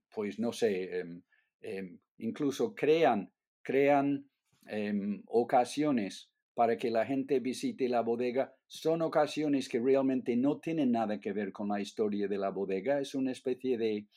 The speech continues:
de, pues no sé, de, de, de montaje de un evento, teniendo como escenario la bodega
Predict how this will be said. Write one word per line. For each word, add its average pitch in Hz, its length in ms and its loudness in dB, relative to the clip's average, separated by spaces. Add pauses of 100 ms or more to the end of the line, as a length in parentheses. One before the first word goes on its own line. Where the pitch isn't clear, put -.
(480)
de, 104 440 2 (1040)
pues 113 220 -2
no 143 140 2
sé, 135 240 2
de, 113 220 0
de, 104 220 -2
de 104 180 -2
montaje 107 640 4
de 107 160 -2
un 123 100 2
evento, 165 580 -2 (280)
teniendo 131 580 2
como 117 320 0
escenario 120 640 0
la 120 120 4
bodega 135 560 4